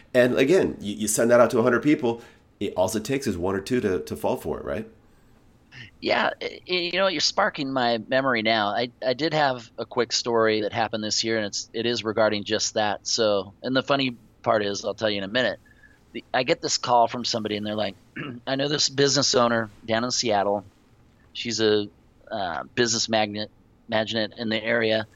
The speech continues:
Speaker 2: and she had a hundred and, or what, one point seven million dollars taken from her via the same type of thing that you just said." Um, she got scammed. They had her bank account information. They faked like they were the bank manager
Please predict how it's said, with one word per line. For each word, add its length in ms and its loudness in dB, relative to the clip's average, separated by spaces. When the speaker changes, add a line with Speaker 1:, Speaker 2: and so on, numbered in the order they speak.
Speaker 2:
and 480 0
she 380 0
had 420 4
a 100 -4
hundred 320 0
and, 400 -6
or 160 -2
what, 160 -4
one 280 -2
point 220 -4
seven 400 0
million 300 -2
dollars 520 0
taken 300 -2
from 200 -4
her 120 -6
via 400 -2
the 120 0
same 380 -2
type 280 -4
of 100 -10
thing 220 -8
that 180 -8
you 140 -10
just 280 -6
said." 240 0
Um, 260 -10
she 160 -4
got 140 0
scammed. 580 -2
They 120 2
had 160 0
her 100 0
bank 320 -4
account 320 -4
information. 720 -6
They 100 2
faked 500 -2
like 300 -2
they 140 -4
were 100 -2
the 80 -6
bank 260 -6
manager 720 -6